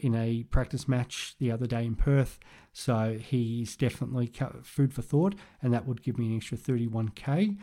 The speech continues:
Uh, but the, I would like to potentially keep Gilkes, and I have looked at someone like a Sam's, but it's a little bit more money than I wanted to spend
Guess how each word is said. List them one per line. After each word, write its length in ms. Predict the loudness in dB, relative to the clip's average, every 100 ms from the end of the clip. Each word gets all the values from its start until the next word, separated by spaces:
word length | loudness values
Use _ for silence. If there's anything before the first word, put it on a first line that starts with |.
| -14 -20 _
Uh, 80 | -12
but 240 | -4 -4 -2
the, 380 | -2 -2 -4 -10 -20 -20 -8
I 120 | -2
would 240 | 0 0 2
like 220 | 2 2
to 100 | 8
potentially 580 | 8 8 6 2 0 -4
keep 320 | -4 -6 -2
Gilkes, 400 | -2 -2 -6 -14 -20 -6
and 80 | -2
I 60 | 0
have 260 | 0 0
looked 240 | -2 -4 -6
at 100 | -4
someone 280 | 0 0
like 160 | 0 -4
a 40 |
Sam's, 480 | -8 -4 0 0 0
but 100 | -4
it's 120 | -8
a 40 | -4
little 220 | 0 0
bit 120 | 0
more 180 | 0 0
money 280 | 0 0 -2
than 180 | -2 -4
I 40 |
wanted 380 | -4 -2 -2 -4
to 120 | -16
spend 360 | -8 -4 -2